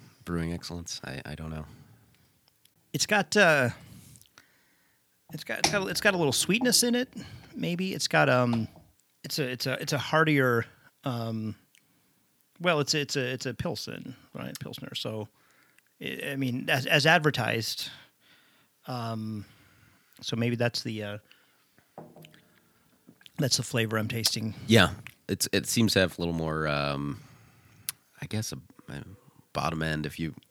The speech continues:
Speaker 1: maybe if that's a good way to describe it. Um, it's a little bit, not a heavy beer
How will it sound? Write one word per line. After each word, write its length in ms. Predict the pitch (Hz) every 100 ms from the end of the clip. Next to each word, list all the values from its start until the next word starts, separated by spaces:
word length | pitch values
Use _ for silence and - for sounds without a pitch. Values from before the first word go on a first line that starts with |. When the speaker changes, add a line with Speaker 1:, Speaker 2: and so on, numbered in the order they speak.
| -
Speaker 1:
maybe 240 | 85 80
if 80 | 76
that's 240 | 78 76 -
a 40 |
good 140 | 85
way 120 | 78 76
to 80 |
describe 340 | 73 - 78 73
it. 100 | 73 - -
Um, 400 | 76 69 65 - _ _ -
it's 120 | -
a 40 |
little 180 | 98 95
bit, 200 | 82 - _ _ _ _ _ _ _ _ _ - _ -
not 220 | 127 95 -
a 40 |
heavy 240 | 98 87
beer 420 | 78 95 78 78